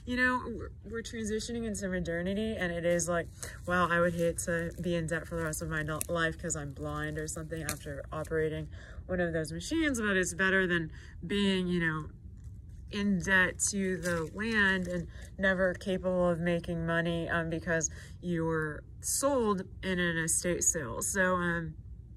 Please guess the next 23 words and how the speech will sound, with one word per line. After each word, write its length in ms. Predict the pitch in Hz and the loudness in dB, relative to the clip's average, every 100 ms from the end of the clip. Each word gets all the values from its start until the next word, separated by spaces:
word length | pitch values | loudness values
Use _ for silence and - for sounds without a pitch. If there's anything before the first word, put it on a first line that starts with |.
| - - - - - - - - - | -14 -14 -14 -16 -16 -16 -14 -10 2
within 280 | 226 226 247 | 4 4 4
this 160 | 254 | 2
peasantry 540 | - 185 185 180 180 160 | 2 2 2 0 -2 -4
class, 400 | - 156 151 - | 0 0 2 0
this 220 | 180 180 | 0 -2
is 120 | 175 | -2
sort 240 | - 190 175 | 2 4 4
of 80 | |
taking 300 | 175 175 175 | 2 0 0
place. 460 | 196 254 220 202 - - | 6 6 6 0 -6 6
There's 240 | 196 180 | 8 8
a 80 | 180 | 4
civil 420 | - 202 185 175 | 8 8 8 6
war 220 | 170 180 | 6 6
within 260 | 180 180 175 | 6 2 0
the 80 | 165 | 0
master 380 | 165 165 - 170 | 0 0 -2 -2
craftsmen 580 | 180 180 - 185 185 175 - - - | -2 -2 -2 0 0 -2 -8 -10 -2
who 140 | 190 | -2
train 320 | - 196 196 | 0 0 2
the 80 | 185 | 2
peasantry 560 | 185 180 185 180 214 208 | 2 0 0 -2 -2 -2
class 480 | 220 214 214 214 | 0 2 2 0